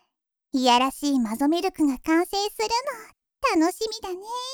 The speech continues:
そろそろ本当に辛くなってきた？<laughs> じゃあ、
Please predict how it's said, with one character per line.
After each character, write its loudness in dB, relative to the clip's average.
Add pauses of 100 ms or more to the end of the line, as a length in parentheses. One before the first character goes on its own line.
(2750)
そ -2
ろ 0
そ -4
ろ -4
本 2
当 -2
に -4
辛 0
く -4
な 2
っ -2
て -12
き -20
た？ -8 (920)
<laughs> -20
じ -4
ゃ -2
あ、 -10